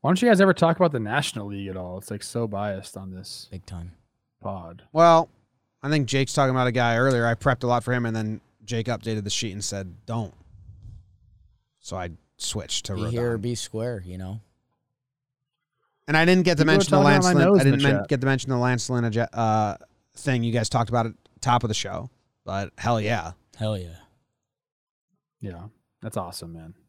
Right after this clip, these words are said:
Speaker 1: Good for him. What's he gonna do with that money?
Speaker 3: I don't know. Give it to his wife and say, "Oh, yeah, I made this."
Speaker 1: Yeah,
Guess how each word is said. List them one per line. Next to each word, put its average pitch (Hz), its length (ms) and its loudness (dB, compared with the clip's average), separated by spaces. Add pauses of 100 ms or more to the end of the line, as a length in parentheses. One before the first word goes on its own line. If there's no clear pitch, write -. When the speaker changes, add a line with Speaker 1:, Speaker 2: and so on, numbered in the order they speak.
(280)
Speaker 1:
Good 180 100 -6
for 170 140 -16
him. - 360 -20 (420)
What's 190 160 0
he 240 60 2
gonna 214 100 4
do 202 100 8
with 196 80 6
that 185 160 4
money? 156 320 0 (800)
Speaker 3:
I 117 60 -10
don't 151 120 -4
know. 95 140 -4
Give 120 200 0
it 123 80 -2
to 123 80 0
his 110 120 0
wife 101 300 -2
and 104 100 -6
say, 101 540 -2 (1160)
"Oh, 98 80 -12
yeah, 117 240 2
I 117 60 4
made 131 220 4
this." 120 360 -4 (1400)
Speaker 1:
Yeah, 117 300 -2